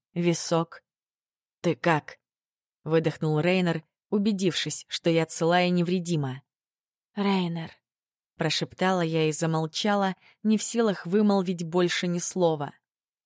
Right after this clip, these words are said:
Чувства и эмоции, которые я держала внутри себя всё это время, вырвались наружу. Слёзы, боль и отчаяние закружили меня словно в водовороте. Судорожно всхлипнув, я спрятала лицо на его груди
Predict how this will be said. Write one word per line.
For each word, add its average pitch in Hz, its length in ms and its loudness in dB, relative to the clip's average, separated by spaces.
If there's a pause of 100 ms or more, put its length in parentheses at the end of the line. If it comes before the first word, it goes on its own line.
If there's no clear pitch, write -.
(140)
Чувства 247 460 0
и 220 260 2
эмоции, 208 600 2
которые 160 480 2
я 160 180 2
держала 160 520 2
внутри 156 340 -2
себя 165 340 0
всё 151 260 0
это 147 240 0
время, 185 440 0 (300)
вырвались 160 680 2
наружу. 165 640 -2 (440)
Слёзы, 160 720 0 (120)
боль 185 420 2
и 170 40 6
отчаяние 170 760 2
закружили 185 640 0
меня 190 260 2
словно 202 400 0
в 185 60 -8
водовороте. 196 840 0 (480)
Судорожно 160 640 0
всхлипнув, 185 720 -4 (300)
я 196 180 0
спрятала 170 540 0
лицо 156 400 0
на 156 180 0
его 151 180 0
груди 160 480 -2